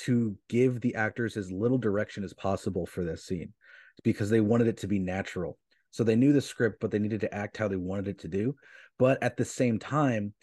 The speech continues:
the crew had places they wanted the actors to be, eh, when they were giving their performances. And so the way they did it is they would strategically place extras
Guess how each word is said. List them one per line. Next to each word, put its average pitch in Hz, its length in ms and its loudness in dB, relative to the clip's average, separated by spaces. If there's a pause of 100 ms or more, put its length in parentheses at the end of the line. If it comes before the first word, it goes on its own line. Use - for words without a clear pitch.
(500)
the 113 120 0
crew 135 800 0 (100)
had 123 760 0 (600)
places 123 400 2
they 123 120 2
wanted 110 200 0
the 107 100 -2
actors 107 320 -4
to 95 80 -6
be, 104 440 4 (400)
eh, 104 240 -2 (120)
when 107 240 0
they 107 100 0
were 104 140 -2 (120)
giving 101 300 2
their 98 120 -4
performances. 123 760 0 (300)
And 110 120 -2
so 135 140 4
the 117 120 4
way 120 180 6
they 110 160 4
did 131 220 4
it 110 140 4
is 104 140 -2
they 123 160 4
would 117 240 0 (100)
strategically 143 800 2
place 113 580 -2
extras 113 580 0